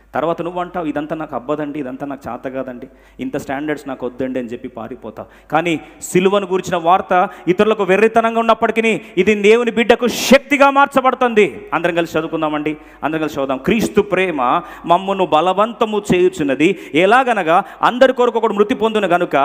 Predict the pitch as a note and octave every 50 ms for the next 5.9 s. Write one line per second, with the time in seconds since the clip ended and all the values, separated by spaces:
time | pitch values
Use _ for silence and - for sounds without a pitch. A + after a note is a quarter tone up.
0 | D#3+ - - - - - D#3+ G3 G#3 G#3+ G#3+ G#3+ A3 A#3+ C4+ C#4+ B3+ E3+ C3+ -
1 | - - - - - - _ _ _ _ _ _ _ _ - C#3 B2+ A2+ A2+ A2
2 | - - - F#3 A3+ A#3+ A3+ G#3 G#3+ F#3 E3+ D#3 D3 C#3 C#3 B2+ A#2 - E3 F#3
3 | G#3+ G#3+ F#3 F#3 E3+ D#3 D3 - D3+ D#3+ D#3 D3+ - C#3 B2+ A#2+ A#2 A2 A2 -
4 | C#3+ E3 D#3+ - - - - - G3 A#3+ A#3+ - - G#3+ - - D#3+ D3+ C#3+ D3
5 | C#3+ C#3 C#3 C#3 C#3 C#3 C3 C#3 D#3 E3 C#3+ B2 - - - G#2 F#2+ -